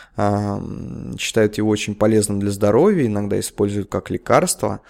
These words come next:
А, собственно, есть и легенда о появлении белого чая, как то, что, значит, белый чай, а,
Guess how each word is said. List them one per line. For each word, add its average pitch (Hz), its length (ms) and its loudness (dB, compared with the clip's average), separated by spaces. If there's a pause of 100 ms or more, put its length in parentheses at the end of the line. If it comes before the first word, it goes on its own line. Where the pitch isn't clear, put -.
(440)
А, 101 280 -4
собственно, - 360 -4
есть 107 280 -2
и - 20 -2
легенда 117 400 2
о - 40 -6
появлении 104 480 0
белого 104 360 0
чая, 156 300 2
как - 520 -8 (140)
то, 104 140 4
что, - 500 -6 (140)
значит, 104 360 -8
белый 117 300 2
чай, 214 360 0 (360)
а, 104 240 -4